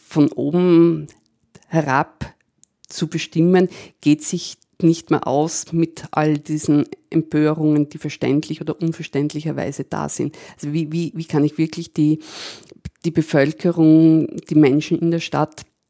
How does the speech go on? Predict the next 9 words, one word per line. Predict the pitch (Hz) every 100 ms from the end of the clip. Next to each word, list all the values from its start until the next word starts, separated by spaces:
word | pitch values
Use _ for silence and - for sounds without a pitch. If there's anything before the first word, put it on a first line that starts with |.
| _ _ _ _
teilhaben | - 135 170 139 113 151
lassen, | 143 - - 139 - -
nämlich | 147 -
wirklich | 156 139 - -
teilhaben | 131 135 151 147 147
im | 165
Sinne | 151 156 151
von | -
Mitverantwortung | 170 175 - 135 147 - 151 156